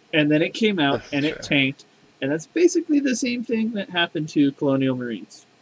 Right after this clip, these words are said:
Speaker 1: Is everybody was all hyped for it. We, we saw these playable demos that were freaking amazing, and then we got the game, and it was nothing like anything we had seen in the previews. So,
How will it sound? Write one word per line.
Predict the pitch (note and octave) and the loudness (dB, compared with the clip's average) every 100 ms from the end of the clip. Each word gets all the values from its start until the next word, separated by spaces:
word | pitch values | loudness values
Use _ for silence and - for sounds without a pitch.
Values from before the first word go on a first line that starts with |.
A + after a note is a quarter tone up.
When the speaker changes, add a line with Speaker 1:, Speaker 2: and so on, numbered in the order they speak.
| _ _ _ _ _ _ _ | _ _ _ _ _ _ _
Speaker 1:
Is | C#3 | 4
everybody | E3+ G3 G3+ G#3 | 6 8 8 8
was | D#3+ D#3 | 8 8
all | E3+ G#3+ | 4 4
hyped | F#3 F3 - | 4 4 2
for | - E3+ D3 | 2 6 6
it. | G3 - _ _ _ _ _ - | 4 0 _ _ _ _ _ -2
We, | D3 D3 | 2 4
we | D3+ | 4
saw | D3 E3+ D#3 | 4 4 6
these | F3 C#3 | 6 4
playable | - F#3 F#3 G3 | 2 4 6 6
demos | F#3+ E3+ E3 E3 F3+ - | 6 6 4 2 0 0
that | D#3 | -2
were | C#3+ | 0
freaking | C3 - D#3 D3+ G3+ | -2 0 2 4 4
amazing, | G#3 D#3 D3+ F#3+ A#3+ E4 _ _ _ _ - - _ _ _ _ _ | 4 2 2 -2 -4 -8 _ _ _ _ -20 -20 _ _ _ _ _
and | E3 | 2
then | E3 | 4
we | D#3+ | 6
got | E3 F#3+ | 6 4
the | F#3+ | 6
game, | E3+ D#3+ | 4 4
and | D#3 | 2
it | |
was | D3 C3+ | -2 -2
nothing | D#3 E3 F3 D#3+ | 2 2 4 2
like | D3+ D3 | 2 2
anything | C#3+ C3+ D3+ | 0 0 -2
we | C#3 C3 | 0 2
had | A#2+ | 0
seen | - C#3 B2 | -2 -4 -2
in | A#2+ | -2
the | A#2 | -4
previews. | - B2+ G#2 F2+ - - _ _ _ _ _ _ _ _ _ _ _ _ _ _ _ _ | -2 -4 -4 -8 -12 -16 _ _ _ _ _ _ _ _ _ _ _ _ _ _ _ _
So, | - - G#2+ | -14 -8 -8